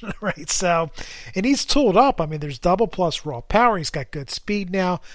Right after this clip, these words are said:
But let's face it, he's young and athletic now. That speed is not going to last. Um,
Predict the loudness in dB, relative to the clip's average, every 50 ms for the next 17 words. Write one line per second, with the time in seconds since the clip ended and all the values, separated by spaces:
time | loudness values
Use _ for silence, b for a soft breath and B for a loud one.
0 | B B B -8 -8 -6 -6 -6 -6 -6 -10 -2 2 4 4 4 4 2 0 0
1 | 0 -2 -2 -2 0 0 0 2 0 -2 -2 0 2 2 2 4 4 4 4 4
2 | 2 0 -2 -2 -2 0 -2 -2 -4 -4 -6 -8 -4 -2 0 0 0 0 -2 -4
3 | -2 -2 0 0 0 -2 -6 -8 -6 -4 -4 -4 -4 -6 -8 -8 -8 -6 -4 -2
4 | -2 0 0 0 0 0 -2 -4 -6 -8 B B B B B B B B B B
5 | -4 -2 -2 0 0 -2 -4 -8